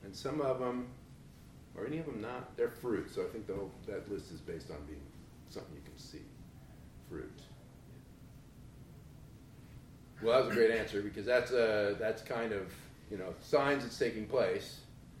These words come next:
that we can look for in our lives are the fruits of the Spirit, some of which we might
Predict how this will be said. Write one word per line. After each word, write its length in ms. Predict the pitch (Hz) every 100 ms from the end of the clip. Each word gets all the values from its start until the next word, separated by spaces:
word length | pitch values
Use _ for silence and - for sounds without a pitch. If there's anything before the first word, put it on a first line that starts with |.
| - - -
that 160 | 107 104
we 120 | 117
can 200 | - 98
look 180 | 127 131
for 280 | - 95 92
in 60 |
our 120 | 90
lives 560 | 98 113 92 90 98 - - - - -
are 160 | 104 101
the 60 |
fruits 300 | 95 113 104
of 80 | -
the 60 | 85
Spirit, 300 | - 113 87
some 200 | 139 131
of 120 | 101
which 220 | 107 101
we 140 | 104 110
might 360 | 107 95 92